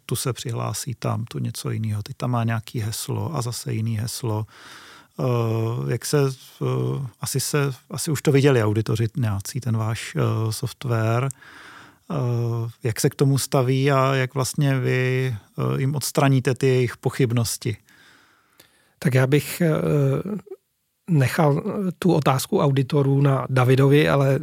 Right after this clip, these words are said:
Speaker 2: reagoval bych spíš na tu část ohledně hesel a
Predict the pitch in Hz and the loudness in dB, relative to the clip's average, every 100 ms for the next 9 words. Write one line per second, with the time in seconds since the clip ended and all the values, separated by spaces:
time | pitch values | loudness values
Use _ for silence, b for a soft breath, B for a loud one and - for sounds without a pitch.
0 | - 170 143 123 123 135 131 131 - - | -2 2 4 4 2 2 2 0 -2 0
1 | 139 - 139 123 147 135 117 _ _ _ | 0 4 2 2 2 2 0 _ _ _
2 | - 139 127 - - 147 123 131 127 113 | 0 2 2 0 -2 0 2 2 2 2
3 | - 151 127 127 120 | 2 2 2 2 0